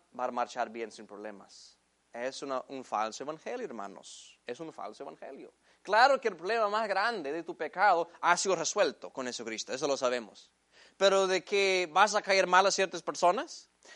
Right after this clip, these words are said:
de que los incrédulos se van a burlar de ti, eso es de esperar, eso es de esperar. Y eso que vivimos en un país, hermanos, con mucha libertad, donde podemos declarar el nombre de Jesucristo abiertamente.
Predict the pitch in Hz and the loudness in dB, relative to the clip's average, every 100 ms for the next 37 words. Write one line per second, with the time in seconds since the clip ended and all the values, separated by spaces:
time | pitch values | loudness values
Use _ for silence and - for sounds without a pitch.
0 | - 175 190 208 185 175 185 208 220 185 | -2 -2 2 2 2 -4 0 0 0 -2
1 | 170 175 160 165 160 151 - 190 262 _ | 0 0 0 0 0 -2 -6 -6 -6 _
2 | - 240 262 185 156 147 156 170 320 294 | 2 4 4 2 2 2 0 0 0 -2
3 | - _ _ _ 233 349 403 233 165 151 | -4 _ _ _ -2 0 0 -4 -8 -8
4 | 135 - 311 - _ _ _ - - - | -4 -4 -4 -8 _ _ _ -20 -20 -4
5 | 202 277 330 302 269 220 247 254 226 240 | 2 2 0 -6 -6 -6 -6 -6 -6 -10
6 | 240 220 247 220 214 233 240 - 185 226 | -6 -6 -6 -10 -10 -8 -8 -8 -8 -8
7 | 262 240 214 - _ 156 185 160 - 190 | -4 -4 -6 -10 _ -6 2 2 4 2
8 | 160 104 _ _ _ _ _ 147 180 202 | 4 -2 _ _ _ _ _ 2 4 2
9 | 202 220 269 392 339 147 - - _ _ | -2 0 0 0 -4 -4 -8 -16 _ _
10 | - 165 190 170 180 185 170 170 175 165 | -6 -2 2 4 6 4 2 -4 -4 -4
11 | 156 156 139 156 143 - 127 - _ 135 | -6 -8 -10 -12 -12 -10 -10 -10 _ -4
12 | 135 131 113 104 151 175 - | 0 -2 -2 -6 -6 -6 -14